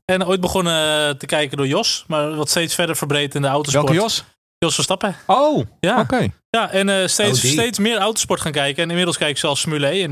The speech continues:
Speaker 1: de W-series. Dus ja, het gaat wel heel ver, eh, inmiddels.
Speaker 2: Dat is echt gaaf, hè, Formule één en de W-series.
Speaker 1: Dat is top.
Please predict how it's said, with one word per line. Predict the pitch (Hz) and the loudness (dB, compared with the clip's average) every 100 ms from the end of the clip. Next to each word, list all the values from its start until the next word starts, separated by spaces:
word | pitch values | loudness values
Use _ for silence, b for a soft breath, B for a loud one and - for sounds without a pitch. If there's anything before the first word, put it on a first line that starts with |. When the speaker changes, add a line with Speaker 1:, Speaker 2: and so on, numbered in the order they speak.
| 135 | 0
Speaker 1:
de | 175 | 0
W-series. | - 175 156 123 | 0 -2 -2 -4
Dus | - 131 | -4 -2
ja, | - 135 | 0 0
het | 123 - | -2 -4
gaat | 143 | -2
wel | 135 | 0
heel | 127 131 | 2 0
ver, | - 151 | 0 -2
eh, | 147 | 0
inmiddels. | 123 123 123 | -2 0 0
Speaker 2:
Dat | 117 | 2
is | 131 | 0
echt | |
gaaf, | - 120 110 | 0 0 0
hè, | 147 | -2
Formule | 123 110 107 | 0 0 2
één | 104 104 | 2 0
en | |
de | 101 110 | 2 0
W-series. | 101 104 98 92 | 0 0 0 -2
Speaker 1:
Dat | - 117 | -2 -2
is | |
top. | - 135 117 | 0 -2 -2